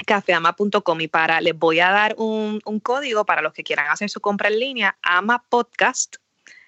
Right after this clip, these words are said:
eh, y ahí van a recibir un descuento para que puedan disfrutar su taza de amor, porque Ama hizo la receta del amor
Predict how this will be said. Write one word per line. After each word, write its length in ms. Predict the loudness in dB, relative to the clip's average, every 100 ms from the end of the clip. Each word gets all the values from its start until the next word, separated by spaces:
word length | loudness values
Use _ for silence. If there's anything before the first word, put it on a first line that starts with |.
| _
eh, 200 | 0 0 2
y 80 |
ahí 160 | 2 2
van 180 | 0 -2
a 60 |
recibir 380 | -4 -4 -4 -6
un 80 | -6
descuento 580 | -10 -6 -6 -4 -4 0
para 180 | 0 0
que 120 | -2
puedan 260 | -2 -2
disfrutar 560 | -2 -4 -2 2 2 0
su 160 | -4 -4
taza 840 | -2 -2 -2 0 0 0 0 -2 0
de 120 | 0
amor, 480 | 0 -2 0 0 -2
porque 400 | -6 -2 -2 0
Ama 320 | 0 2 -2
hizo 180 | -2 0
la 120 | 0
receta 340 | -2 -4 -4
del 140 | 0 -2
amor 520 | -2 -4 -4 -2